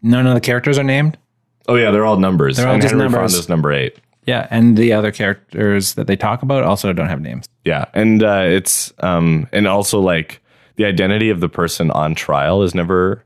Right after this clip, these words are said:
Speaker 2: defined. You never find out, like, their ethnicity, their name. Uh, so all the characters, again, that's a weird narrative decision to not
Speaker 1: But
Speaker 2: name anybody.
Speaker 1: But an effective, effective one, I think, in this case.
Speaker 2: I think so, too.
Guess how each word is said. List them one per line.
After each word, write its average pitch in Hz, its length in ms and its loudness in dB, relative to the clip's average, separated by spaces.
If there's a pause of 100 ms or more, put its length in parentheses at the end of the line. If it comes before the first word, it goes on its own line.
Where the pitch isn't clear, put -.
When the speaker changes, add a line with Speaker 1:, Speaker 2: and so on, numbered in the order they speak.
Speaker 2:
defined. 110 380 -2
You 92 140 2
never 90 420 0 (600)
find 87 180 0
out, 82 160 0
like, 67 300 -6
their 67 200 -2
ethnicity, 92 720 0
their 69 180 -4
name. 95 800 -2 (540)
Uh, 73 260 -2
so 101 180 0
all 98 200 0
the 104 100 0
characters, 87 560 -2
again, 107 320 0
that's 95 160 -2
a 104 40 0
weird 85 240 2
narrative 73 560 -4 (720)
decision 76 540 0
to - 120 -8
not 80 180 2
Speaker 1:
But - 60 -6
Speaker 2:
name 76 240 -4
anybody. 76 600 -2 (140)
Speaker 1:
But 135 100 0
an 135 120 4
effective, 151 800 -2 (260)
effective 113 520 -4
one, 82 180 -2
I 80 100 -4
think, 85 280 -10
in 95 80 -8
this - 360 -10
case. - 360 -12 (160)
Speaker 2:
I - 100 -2
think 110 180 0
so, 76 120 -4
too. 71 320 -2